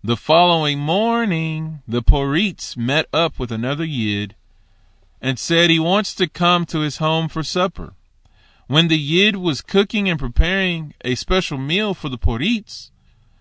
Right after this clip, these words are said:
yesterday's host of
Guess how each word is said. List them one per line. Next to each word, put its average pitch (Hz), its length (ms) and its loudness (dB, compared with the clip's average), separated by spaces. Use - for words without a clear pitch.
yesterday's 147 1200 0
host 139 520 0
of 127 800 2